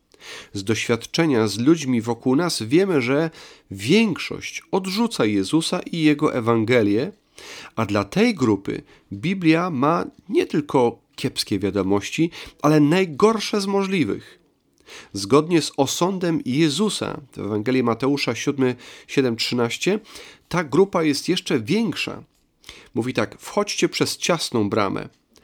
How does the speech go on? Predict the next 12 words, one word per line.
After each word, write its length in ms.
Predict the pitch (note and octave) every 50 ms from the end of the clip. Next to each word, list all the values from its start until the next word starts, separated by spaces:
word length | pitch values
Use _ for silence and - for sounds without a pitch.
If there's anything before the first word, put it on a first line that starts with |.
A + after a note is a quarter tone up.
| - - - - - -
bo 140 | G#2 G#2 B2
szeroka 480 | - - - C3 C3 F3 F#3+ - G#3+ G3
jest 160 | F3 C#3 C#3
brama 420 | C3+ D3 C#3+ C#3 C3 C3+ C#3+ D3
i 80 | D3+ D3
przestronna 720 | C#3+ - - A2+ - - - F3 F3 F3+ E3 C#3 C3 A2+
ta 340 | A2 - - C#3+ D#3 F#3+ G#3
droga, 520 | F3 D3+ B2+ G#2+ F#2+ F2 F#2+ G#2+ C#3 E3
która 320 | D#3+ - - - D#3 D#3+ D#3
prowadzi 460 | - - D3+ C3 A#2 A#2+ A#2 B2+ C3+
do 140 | D3+ E3 D#3
zguby, 540 | D3 D3+ D3+ D#3 F3 C#3+ G#2+ G#2+ G2+ G2